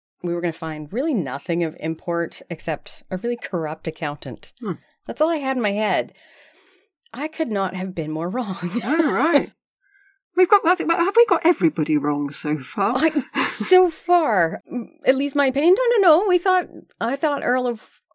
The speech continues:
Speaker 1: uh, Oxford was gonna do well, and he did get
Speaker 2: Mm.
Speaker 1: Tudorlicious.
Speaker 2: Yeah.
Speaker 1: But I had read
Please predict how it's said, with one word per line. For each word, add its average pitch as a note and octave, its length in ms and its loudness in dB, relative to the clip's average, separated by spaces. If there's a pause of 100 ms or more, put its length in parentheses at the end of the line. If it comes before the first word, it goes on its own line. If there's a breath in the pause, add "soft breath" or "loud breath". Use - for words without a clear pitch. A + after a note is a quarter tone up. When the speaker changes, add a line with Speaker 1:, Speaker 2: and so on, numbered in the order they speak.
(120)
Speaker 1:
uh, G3+ 280 -2
Oxford - 360 -4
was F3 120 -6
gonna F3 200 -2
do E3 160 -6
well, D#3+ 180 -2
and F#3+ 140 -6
he G3 100 -6
did A#3 180 -4
get A#3 140 -8
Speaker 2:
Mm. A#3 80 -10
Speaker 1:
Tudorlicious. F#3 520 -12 (280)
Speaker 2:
Yeah. G3+ 180 -10 (680)
Speaker 1:
But C4 280 0 (300)
I B3 140 2
had C#4+ 500 -2
read A#3+ 500 -2